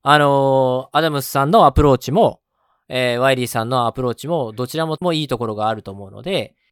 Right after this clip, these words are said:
一人を選べない俺みたいな、えー、人にとってはいいシステムだと思います。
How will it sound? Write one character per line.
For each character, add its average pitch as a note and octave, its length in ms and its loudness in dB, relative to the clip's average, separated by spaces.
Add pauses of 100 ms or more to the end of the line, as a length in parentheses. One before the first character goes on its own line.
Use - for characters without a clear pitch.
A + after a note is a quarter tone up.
(240)
一 - 220 -6
人 B2+ 120 0
を A#2+ 40 0
選 A2+ 180 0
べ C3 100 -2
な A#2 140 -4
い G2+ 140 -14 (640)
俺 A#2 180 -6
み A#2+ 100 -8
た G#2+ 100 -4
い G#2 60 -6
な、 D3 220 -4 (420)
え G#2 260 -6
ー、 - 20 -8
人 G2+ 180 -10
に F#2+ 60 -10
と G2 80 -12
っ - 40 -12
て - 140 -10
は E3+ 280 -4 (280)
い G#2+ 140 -8
い - 20 -10
シ F#2+ 140 -14
ス - 80 -14
テ F#2+ 100 -12
ム F#2+ 80 -12
だ A#2 100 -6
と E3 100 -8
思 G2 160 -10
い F2+ 60 -14
ま A#2 140 -14
す。 - 180 -20